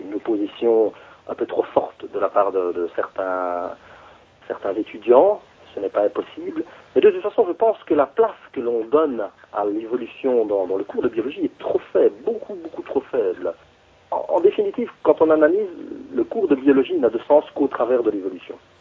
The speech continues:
Les parties du cours sur l'évolution devraient être données en premier lieu et être la base de tout le cours de biologie. Et c'est pas du tout le cas. En règle générale,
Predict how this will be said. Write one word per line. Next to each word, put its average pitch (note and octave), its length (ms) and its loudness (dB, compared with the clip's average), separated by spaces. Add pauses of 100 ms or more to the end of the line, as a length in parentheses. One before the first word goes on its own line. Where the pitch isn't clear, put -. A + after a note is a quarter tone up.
(1000)
Les - 80 -12
parties - 280 -4
du D4 60 -8
cours - 240 -8
sur - 120 -6
l'évolution D3 560 2
devraient A2 200 2
être G#2+ 80 2
données A2+ 180 2
en G2+ 80 0
premier C#3+ 400 0
lieu A2+ 400 0
et A2+ 140 4
être - 120 0
la G#2 120 -2
base D3+ 280 2
de G#2+ 80 -8
tout - 140 -14
le - 60 -16
cours A#2+ 200 -8
de - 60 -8
biologie. F2+ 500 -8 (500)
Et - 60 -18
c'est A#2 100 -2
pas C3 120 2
du C#3 80 -4
tout C3+ 120 -2
le A#2+ 60 -4
cas. A#2+ 260 2
En - 60 -4
règle G#2+ 160 -6
générale, A2+ 560 2